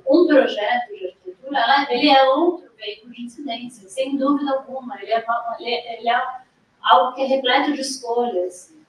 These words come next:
né? O seu desenho, a sua localização, e é preciso que a gente pense, porque eu acho que seria interessante que a gente pensasse também nele como uma peça de comunicação, porque é assim que as pessoas o leem ou não leem, porque também, é, essa é uma outra pergunta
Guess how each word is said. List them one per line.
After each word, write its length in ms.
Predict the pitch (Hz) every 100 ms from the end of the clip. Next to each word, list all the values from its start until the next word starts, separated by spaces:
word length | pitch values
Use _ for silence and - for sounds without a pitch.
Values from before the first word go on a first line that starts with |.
| _
né? 360 | 226 226 214 208
O 680 | - - - _ _ _ _
seu 200 | - 240
desenho, 840 | 240 220 214 214 240 240 - 370 370
a 40 |
sua 580 | - - 220 226 - - -
localização, 760 | 233 240 233 220 240 254 254 - _
e 60 | 262
é 80 | 254
preciso 560 | 285 269 285 320 294
que 80 | 254
a 60 | 240
gente 160 | 233
pense, 360 | - 240 240 -
porque 240 | - -
eu 160 | 226 233
acho 440 | 214 - - -
que 60 | -
seria 180 | 415 403
interessante 400 | 403 370 247 -
que 60 |
a 40 | 254
gente 120 | -
pensasse 520 | 247 233 247 277 277
também 240 | 220 208 208
nele 240 | 247 269
como 160 | 262 -
uma 180 | 262
peça 280 | 247 254 254
de 100 | 294
comunicação, 840 | - 277 262 269 269 - 339 339 - _ _ _ _ _ -
porque 220 | 247 269
é 40 |
assim 380 | 277 269 294 339
que 80 | 320
as 120 | 294
pessoas 420 | 269 - 240 220
o 80 | 220
leem 340 | 240 269 294 294
ou 240 | 330 349
não 280 | 302 311 320
leem, 440 | 285 269 247 226 _
porque 260 | 208 262
também, 480 | 269 262 294 294 302
é, 220 | - 247
essa 140 | 269 294
é 20 |
uma 80 | 247
outra 200 | 233 233
pergunta 240 | - _